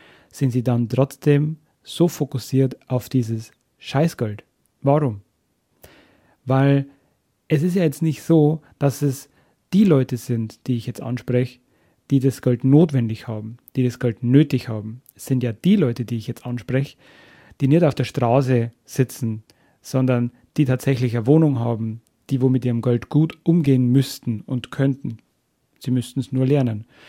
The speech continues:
Und ich will jetzt eigentlich nicht klugscheißen hier, ne? Will ich nicht. Ich sag nur, dass ich auch schon an einem Punkt in meinem Leben mal war,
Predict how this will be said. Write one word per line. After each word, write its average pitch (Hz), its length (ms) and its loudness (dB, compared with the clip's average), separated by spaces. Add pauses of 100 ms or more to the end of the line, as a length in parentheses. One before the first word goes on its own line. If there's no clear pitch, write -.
(240)
Und 143 360 2 (1600)
ich 147 160 -6
will 170 140 8
jetzt 185 240 4
eigentlich 180 800 0 (120)
nicht 160 280 4
klugscheißen 117 600 0
hier, 117 160 -2
ne? 175 240 0 (920)
Will 143 180 4
ich 135 80 4
nicht. 107 280 -6 (1120)
Ich 139 120 -8
sag 143 240 2
nur, 180 300 4 (520)
dass 135 240 0
ich - 280 -2
auch 160 220 2
schon 147 140 0
an 123 120 2
einem 120 120 2
Punkt 160 320 0
in 127 60 2
meinem 127 160 2
Leben 135 240 4
mal 113 220 2
war, 127 320 2